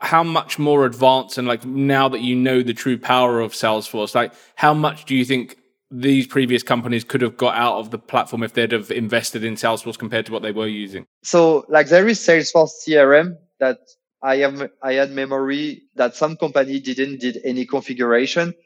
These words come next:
Speaker 2: But I think the main product that I remember is Salesforce Marketing Cloud Intelligence, Datorama. So I remember working with some companies, spending, like, thirty thousand dollars in Facebook, Google Ads,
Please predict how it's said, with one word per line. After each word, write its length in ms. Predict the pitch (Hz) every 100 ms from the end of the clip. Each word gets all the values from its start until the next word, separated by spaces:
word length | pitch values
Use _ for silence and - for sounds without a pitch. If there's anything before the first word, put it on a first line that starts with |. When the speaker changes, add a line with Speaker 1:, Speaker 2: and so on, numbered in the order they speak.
| _ _ _ _
Speaker 2:
But 280 | 127 135 135 - -
I 120 | 135 135
think 500 | 135 170 190 185 -
the 100 | 131
main 260 | 135 165
product 380 | 160 151 147 147
that 160 | 135 127
I 80 |
remember 640 | 127 127 131 135 131 143 170 - - _ _ _ -
is 460 | 127 131 131 -
Salesforce 720 | - 143 139 - 143 135 -
Marketing 480 | 127 127 - 135 139
Cloud 340 | 131 131 123 -
Intelligence, 800 | 127 139 131 131 160 214 - - _
Datorama. 640 | 123 120 - 131 131 143 208 _ _ _ _ -
So 140 | -
I 120 | 135
remember 640 | 131 139 143 143 151 160 160
working 540 | 143 131 - 143 143
with 200 | 135 135
some 240 | 131 135 127
companies, 680 | 143 135 135 143 165 160 147
spending, 460 | - 135 131 135 131
like, 240 | 127 127
thirty 420 | - 151 147 165
thousand 440 | 147 135 131 135 127
dollars 380 | 127 131 135
in 220 | 131 123 120
Facebook, 540 | - 139 135 139 135
Google 360 | 127 123 131 123
Ads, 320 | 151 175